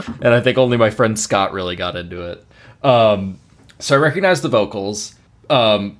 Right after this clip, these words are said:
but he's a drummer, and I was like, "Man, these drums really do not sound like him." So it's like, is he playing guitar? Is he just singing? Like, this whole thing's weird. And then, like,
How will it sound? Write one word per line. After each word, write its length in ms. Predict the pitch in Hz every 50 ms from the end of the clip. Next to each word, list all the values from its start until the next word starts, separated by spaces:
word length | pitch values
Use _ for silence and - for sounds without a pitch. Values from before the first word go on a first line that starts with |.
| _ -
but 120 | 143 123 135
he's 160 | 185 165 131
a 60 | 113 92
drummer, 680 | - 110 135 170 175 120 95 90 87 98 113 117 - _ _ - - _ _ _ -
and 100 | 127 117
I 40 | 113
was 160 | 113 110 98
like, 180 | 110 107 - -
"Man, 200 | - 151 170 151
these 180 | 156 165 139 -
drums 400 | - 127 135 170 165 127 95 92
really 360 | 87 87 101 117 143 151 147
do 160 | 131 131 127 113
not 460 | 101 98 98 107 117 - - - _ _ _ _ _ -
sound 380 | - - 139 139 196 214 170 95
like 240 | 85 85 - -
him." 360 | - 98 87 85 85 90 87 85
So 200 | - - 98 95
it's 80 | 87 -
like, 140 | 101 90
is 80 | 95 92
he 80 | 104 90
playing 320 | - 123 127 127 113 98
guitar? 500 | - - - - 151 165 175 175 175 170
Is 100 | 156 113
he 80 | 101 92
just 340 | 90 117 135 - - -
singing? 520 | - 147 151 156 160 160 156 156 160 156 135
Like, 220 | 101 95 98 -
this 160 | 135 143 -
whole 140 | 156 156 135
thing's 300 | 131 - 143 135 127 104
weird. 440 | 92 104 107 104 104 104 104 101 107
And 260 | 107 107 113 104 104
then, 180 | 101 101 98 95
like, 480 | 92 90 87 87 85 - - - -